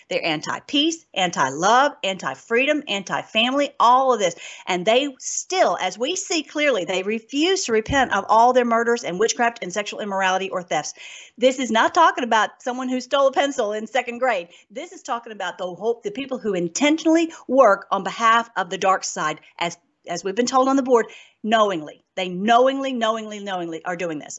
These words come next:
Okay, so don't be afraid. Don't worry about whatever they have told you 'cause it was not true.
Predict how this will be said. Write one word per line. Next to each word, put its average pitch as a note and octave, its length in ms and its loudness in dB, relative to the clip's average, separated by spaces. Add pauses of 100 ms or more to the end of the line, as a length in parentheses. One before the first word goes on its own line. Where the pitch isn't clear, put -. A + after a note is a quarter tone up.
Okay, F#3+ 180 2
so F#3 400 0
don't G#3+ 460 2
be A3+ 200 -2
afraid. F#3+ 540 0
Don't G3+ 260 -4
worry B3 220 6
about G3 160 0
whatever F#3+ 400 -4
they G3+ 140 0
have F#3 80 -12
told E3+ 240 -2
you C#3+ 60 -10
'cause D#3 140 -10
it D3+ 80 -10
was - 140 -12
not D#3 180 -2
true. - 200 -10